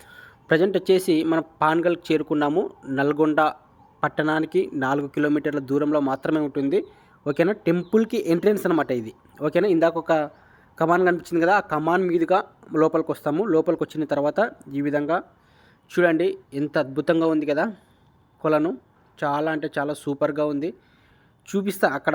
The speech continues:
అద్భుతం ఏమనేది కూడా నెక్స్ట్ వీడియో చూడండి, మీకే, మీరే కామెంట్ చేయండి అది చూసిన తర్వాత ఎలా ఉందనేది. కరెక్ట్ మనం ఈవినింగ్ ఫోర్ థర్టీ ఫైవ్ ఆ టైంలో వెళ్ళినాం కాబట్టి సన్సెట్ కూడా చాలా అద్భుతంగా కనిపించింది. చూడండి, కట్టడం కూడా అద్భుతంగా ఉంది.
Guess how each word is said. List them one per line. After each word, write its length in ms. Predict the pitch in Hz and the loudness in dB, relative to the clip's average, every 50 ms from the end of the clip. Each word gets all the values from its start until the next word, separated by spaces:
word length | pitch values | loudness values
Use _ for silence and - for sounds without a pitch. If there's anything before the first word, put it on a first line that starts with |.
| 147 139 | 0 -2
అద్భుతం 340 | 135 139 156 - 165 151 160 | -2 -8 -6 -4 0 0 0
ఏమనేది 260 | 156 160 151 147 151 165 | 2 0 0 -2 -2 -2
కూడా 120 | 175 180 160 | 0 0 -2
నెక్స్ట్ 220 | 147 - - - 160 143 | -2 -2 -4 -4 -2 -2
వీడియో 180 | 143 151 170 160 - | 0 -2 -2 -2 -2
చూడండి, 280 | - 156 160 156 156 180 185 | -2 0 0 2 2 2 0
మీకే, 240 | 160 143 156 170 165 156 147 139 135 127 - - - - 135 147 | 0 0 2 2 2 4 2 2 -2 -4 -8 -12 -12 -6 -4 0
మీరే 140 | 160 180 175 - | 0 0 0 0
కామెంట్ 240 | 165 165 170 170 151 | 0 0 0 0 0
చేయండి 200 | 147 139 127 123 120 | 0 0 0 -2 -4
అది 80 | - 139 | -4 -6
చూసిన 180 | 135 - 147 135 | -4 -4 -4 -4
తర్వాత 200 | 135 135 131 - 127 123 | -2 -4 -2 -2 -2 -2
ఎలా 100 | 131 135 135 | -2 -2 -2
ఉందనేది. 340 | 131 127 127 127 127 165 247 - - - | -4 -4 -6 -4 -6 -6 -8 -8 -10 -8
కరెక్ట్ 380 | 151 147 - _ _ _ - 190 190 | -8 -8 -8 _ _ _ 0 2 2
మనం 160 | 180 170 156 143 - - - 139 143 | 2 0 0 -2 -4 -12 -10 -4 0
ఈవినింగ్ 340 | 151 160 160 170 170 165 160 147 127 - - _ - - - _ _ _ | 0 2 2 2 2 2 2 0 -2 -4 -12 _ -20 -20 -20 _ _ _
ఫోర్ 180 | - 156 156 147 - | -2 -2 -2 0 -2
థర్టీ 220 | 151 - - 160 - | -6 -4 -4 -6 -4
ఫైవ్ 180 | - 151 147 147 143 | -2 -2 -2 -2 -4
ఆ 20 | - 139 | -2 -2
టైంలో 240 | 139 139 147 151 147 147 | -2 -2 0 0 0 0
వెళ్ళినాం 240 | 143 147 147 147 139 143 | 0 0 -2 -2 -2 -2
కాబట్టి 320 | 131 147 147 - 190 156 139 151 - - - _ _ _ _ _ _ _ - _ _ _ _ _ _ _ _ _ _ _ _ _ _ _ - - - - - - - - - - - | -4 -4 -4 -2 -2 -2 -2 -2 -6 -10 -16 _ _ _ _ _ _ _ -20 _ _ _ _ _ _ _ _ _ _ _ _ _ _ _ -20 -20 -20 -20 -20 -20 -20 -16 -14 2 2
సన్సెట్ 360 | 165 165 165 - 175 165 170 175 | 4 4 6 2 2 2 4 4
కూడా 120 | 180 165 151 147 - | 4 4 4 4 2
చాలా 140 | 160 156 147 131 | 0 0 0 -2
అద్భుతంగా 360 | 123 127 156 - 165 165 160 156 151 | -2 -2 -2 0 2 2 4 4 4
కనిపించింది. 480 | 139 127 139 - - 143 139 147 180 - - - _ _ _ _ _ _ _ _ _ _ - _ - - | 2 0 -4 -4 0 0 2 2 0 -2 -2 -14 _ _ _ _ _ _ _ _ _ _ -20 _ 0 2
చూడండి, 260 | 160 160 156 156 - - | 4 4 4 2 2 0
కట్టడం 300 | 143 127 - 147 151 151 151 160 | -2 -2 2 2 2 4 4 2
కూడా 100 | 147 127 | 2 0
అద్భుతంగా 440 | 123 123 143 139 - 147 147 147 143 139 139 | 0 -2 0 2 2 2 4 2 2 2 2
ఉంది. 180 | 135 135 165 | 2 0 0